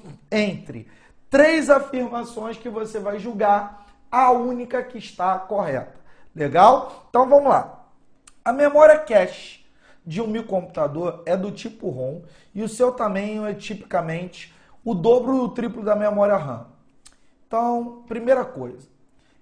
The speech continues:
é, a cache não é do tipo rom e não é tipicamente o dobro nem o triplo da ram. Na verdade, ela é menor. Tudo bem?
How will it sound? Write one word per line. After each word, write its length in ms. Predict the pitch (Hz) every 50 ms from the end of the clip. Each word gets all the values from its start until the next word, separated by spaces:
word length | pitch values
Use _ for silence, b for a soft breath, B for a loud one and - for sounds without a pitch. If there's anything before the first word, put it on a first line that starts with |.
| _ _ -
é, 220 | 175 185 196 196 190 - - -
a 120 | 208 220
cache 580 | 214 - - - 269 277 285 302 294 - - 254
não 400 | 240 247 262 277 294 294 269 254
é 100 | 240 240 226
do 120 | 208 240
tipo 400 | 196 - - 233 196 - - -
rom 340 | 185 135 127 117 110 110 - - b b b b b b b b -
e 120 | 196 214
não 360 | 214 226 254 262 269 254 226
é 260 | 202 196 202 214 -
tipicamente 920 | - - - 247 - - - - 220 196 175 170 185 208 202 208 - - - -
o 160 | 269 269 -
dobro 720 | 180 156 156 196 185 185 170 160 180 214 247 277 B B B B B B _ _
nem 600 | 185 196 208 220 233 240 247 254 262 269 269 - -
o 120 | - 247 220
triplo 600 | - - - - 190 202 196 202 - 269 196 190
da 140 | 185 202 196
ram. 340 | 156 160 143 123 107 - - b b b b b b _ _
Na 160 | 151 143 151
verdade, 720 | 151 165 165 143 151 143 147 143 160 185 196 190 196 240 b b b b b b _ _
ela 360 | 165 175 180 180 170 160 165
é 360 | 175 202 226 233 220 - - - _ _ -
menor. 1160 | 143 143 143 151 160 170 196 226 247 262 247 202 175 156 151 - - - - - - - - - _ _ _ _ _ _ _ _ _ _ _
Tudo 200 | - 127 120 120
bem? 460 | 110 117 123 127 143 170 202 202